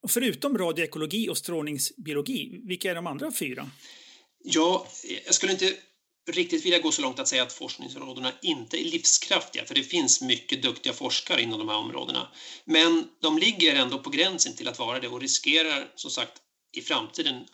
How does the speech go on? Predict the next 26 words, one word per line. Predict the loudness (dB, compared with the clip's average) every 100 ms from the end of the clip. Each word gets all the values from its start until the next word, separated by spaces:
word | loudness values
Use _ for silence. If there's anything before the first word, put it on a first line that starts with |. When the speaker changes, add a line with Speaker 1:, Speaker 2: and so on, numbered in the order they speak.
| _
Speaker 2:
att | -18 -2
kunna | 2 4 4
bli | 0 -2
det. | -4 -10 -16 _ _ _ _ _ _ _ _ _ _ 0
De | 2
skulle | 2 2
definitivt | 2 0 -2 -4 -6
försvagas | -2 0 0 -4 -2 4 4 2 -8
eller | -8
försvinna | -2 0 0 0 0
utan | 0 -2 0 2 2 0 -6 -4
vår | 0 0 0
finansiering, | 0 2 4 4 4 0 -4 -6
och | -2
därför | 2 2 0 -6 -4
är | -2
det | -2
så | 2
viktigt | 2 2
att | -4
vi | -4
bevakar | -4 -4 -6 -2 -2
de | -2
här | -4 -4
områdena | -4 -4 -4 -4 -4
och | -8 -12 -12